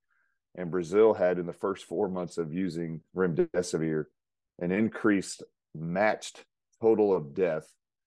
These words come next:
from the entire year of twenty twenty by March of twenty twenty-one. So you'll just see that there's this, uh, horrific outcome with remdesivir. One thing that is actually, uh, ironic to me,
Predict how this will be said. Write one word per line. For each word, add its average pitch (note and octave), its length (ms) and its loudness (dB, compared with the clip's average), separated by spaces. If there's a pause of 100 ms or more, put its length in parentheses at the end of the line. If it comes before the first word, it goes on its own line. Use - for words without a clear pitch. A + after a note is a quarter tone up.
(540)
from F2+ 180 -6
the E2+ 100 -10
entire F#2+ 580 4
year F2+ 280 6
of D2+ 120 -2
twenty E2+ 280 -4
twenty D#2 440 -2 (280)
by D#2+ 160 4
March E2 440 2
of - 100 -2
twenty E2+ 240 -4
twenty-one. D2+ 480 -4 (1300)
So F#2 120 6
you'll F2 200 4
just F2+ 240 0
see G#2 140 4
that E2+ 140 2
there's F2+ 220 2
this, E2+ 240 -6
uh, D#2+ 200 0 (520)
horrific G#2 420 4
outcome F2 520 0 (160)
with - 200 -2
remdesivir. E2+ 600 -2 (380)
One A#2 160 4
thing B2+ 240 6
that - 200 4
is F#2+ 180 4
actually, F#2+ 640 4
uh, D#2 180 2 (1600)
ironic G2 500 2
to F#2 100 -8
me, A2+ 180 -2